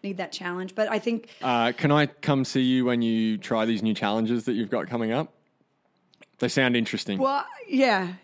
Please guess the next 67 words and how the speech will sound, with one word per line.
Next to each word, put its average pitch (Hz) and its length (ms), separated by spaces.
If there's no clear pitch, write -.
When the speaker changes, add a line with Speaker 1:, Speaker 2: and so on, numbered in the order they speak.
Speaker 1:
yeah, 294 220
man. 202 220
I'll 208 120
let 226 180
you 294 80
know 185 160
when 170 140
they're 185 160
Speaker 2:
Okay, 170 80
Speaker 1:
happening. 190 220
It'll 254 120
Speaker 2:
okay. 226 100
Speaker 1:
be 226 60
nice 240 220
to 240 60
have 226 80
a 220 60
friendly 202 320
face 196 300
in 254 100
the 247 80
Speaker 2:
As 110 80
long 123 140
as 120 60
Speaker 1:
crowd. 117 60
Speaker 2:
it's 107 120
not 127 160
too 113 140
far 101 240
away. 98 340
Speaker 1:
<laughs> - 80
Yeah. 269 400
Speaker 2:
I'm 123 120
not, 160 160
I'm 123 220
not 139 140
part 117 160
of 104 60
your 98 80
network 104 420
n-, 107 300
yet, 104 380
so, - 200
Speaker 1:
Yeah, 226 220
Speaker 2:
um, 214 60
Speaker 1:
exactly. 202 480
So 208 160
Speaker 2:
so - 20
Speaker 1:
you 202 120
can't 214 200
judge 180 280
me 202 100
too - 100
Speaker 2:
Yeah, 131 140
Speaker 1:
bad. 117 60
Speaker 2:
exactly 110 360
right. 104 300
It's, - 300
I'm 113 140
just 113 160
another 104 220
face - 300
in 101 40
the 92 80
crowd, 85 320
basically. - 500
Speaker 1:
<laughs> 247 60